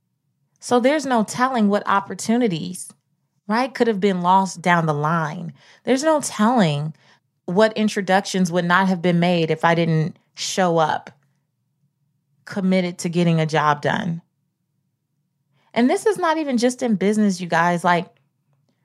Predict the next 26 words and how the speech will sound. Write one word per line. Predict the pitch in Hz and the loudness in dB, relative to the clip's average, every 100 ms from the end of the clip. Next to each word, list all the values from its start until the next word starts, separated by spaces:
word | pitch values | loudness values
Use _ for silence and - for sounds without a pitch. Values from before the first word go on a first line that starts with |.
| _ | _
when | 226 294 | 0 0
I | 392 | 2
say | 359 320 | -2 0
commitment | 269 240 262 254 | 0 0 -2 0
is | 240 | 0
not | 226 226 208 | 0 0 0
based | 226 233 | 0 0
on | 202 | 0
how | 196 208 | 2 2
you | 208 | 0
feel, | 196 214 214 208 | -2 0 0 2
this | 302 - | -2 -2
is | 359 | 0
in | 277 202 | 2 2
relationships. | 170 165 170 165 151 - 170 226 | 2 0 -2 -4 -6 -6 -10 -6
You | 269 | -2
know, | 262 226 | 0 0
too, | - 202 | 0 0
we | 180 | 0
talk | 185 214 214 | 0 0 0
a | |
lot | 202 190 | 0 0
about | 180 175 170 | 2 0 -2
the | |
people | 170 190 - 160 | -8 -6 -6 -2
pillar. | 170 - - | -2 -2 -6